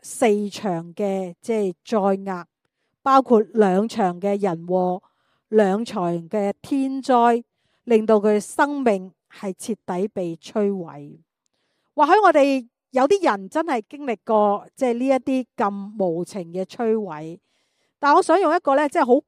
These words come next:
簡單嘅我哋嘅經歷呢，去俾我哋想象一下呢，一啲突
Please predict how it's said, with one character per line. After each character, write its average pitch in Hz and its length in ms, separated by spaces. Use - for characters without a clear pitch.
簡 220 360
單 262 340
嘅 208 160
我 196 120
哋 196 120
嘅 208 120
經 285 200
歷 202 140
呢， 220 160
去 262 80
俾 254 260
我 277 60
哋 233 100
想 208 340
象 208 160
一 220 60
下 226 320
呢， 208 160
一 294 80
啲 285 260
突 - 80